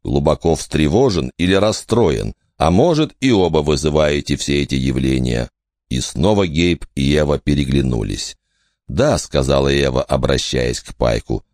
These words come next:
«да, в этом доме много чего происходит, такого,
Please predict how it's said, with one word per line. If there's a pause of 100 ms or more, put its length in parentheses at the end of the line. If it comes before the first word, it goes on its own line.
«да, (160)
в
этом
доме
много
чего
происходит, (220)
такого,